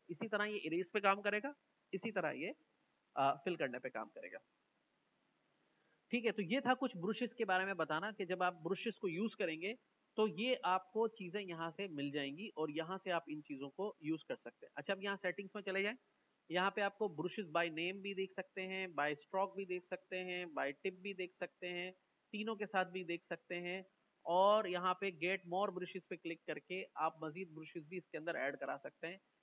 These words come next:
ये इसकी website है, internet connect होगा तो ये अपनी website से connect होके आपको मजीद brushes दे देगा। उसका फायदा क्या होगा? brushes क्या होते हैं?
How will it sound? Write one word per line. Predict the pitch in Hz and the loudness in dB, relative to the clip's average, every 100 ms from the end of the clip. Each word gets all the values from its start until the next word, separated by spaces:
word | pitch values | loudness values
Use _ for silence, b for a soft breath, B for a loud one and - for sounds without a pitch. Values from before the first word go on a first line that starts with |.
| - | -6
ये | 170 | -2
इसकी | 175 - | -2 -2
website | 139 147 - 202 185 | -2 -2 0 -2 0
है, | 175 202 _ _ _ - | -2 -2 _ _ _ -8
internet | 156 175 175 170 | -2 0 0 0
connect | 156 170 - | -2 -2 -2
होगा | 175 180 | -2 -2
तो | 175 | -2
ये | 170 165 - | -4 -4 -8
अपनी | - 170 | -12 -6
website | 147 - 165 170 | -4 -2 -2 -2
से | 180 | -4
connect | - 165 165 | -4 -6 -4
होके | 151 - 175 175 _ _ - | -8 -6 -8 -10 _ _ 0
आपको | 156 - 160 | 0 2 -2
मजीद | 143 135 185 180 | -2 -2 -2 -4
brushes | 143 165 - 196 - | -2 -2 0 -4 -2
दे | 135 | -2
देगा। | 120 113 - _ _ _ _ - | -2 -6 -10 _ _ _ _ -18
उसका | - 262 | -2 -2
फायदा | - 202 220 262 | 2 2 2 2
क्या | 226 | 2
होगा? | 214 240 | 0 0
brushes | 202 262 - 302 - - | 0 0 0 -2 -4 -2
क्या | 233 | 4
होते | 220 214 | 4 4
हैं? | 220 | -2